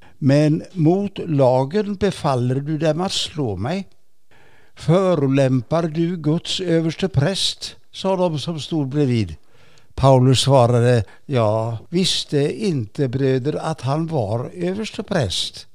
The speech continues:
Det står ju skrivet: 'En ledare för ditt folk ska du inte förbanna.'" Eftersom Paulus visste att en del av dem var saddukeer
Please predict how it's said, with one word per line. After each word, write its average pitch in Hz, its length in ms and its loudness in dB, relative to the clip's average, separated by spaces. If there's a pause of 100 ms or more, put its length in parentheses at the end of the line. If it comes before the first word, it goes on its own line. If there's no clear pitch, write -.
(400)
Det 143 140 0
står 123 380 0
ju 175 100 -2
skrivet: 139 640 -2 (160)
'En 135 300 4
ledare 143 580 2
för 190 180 -4
ditt 214 160 -6
folk 117 500 -4
ska - 260 -4
du 143 240 -6 (280)
inte 151 600 -4
förbanna.'" 107 680 -6 (840)
Eftersom 143 560 -4
Paulus 175 580 -4
visste 151 640 -6 (240)
att 156 240 -2
en 180 200 2
del 202 420 2
av 202 240 -4
dem 165 380 0
var 147 320 2
saddukeer 151 1300 -2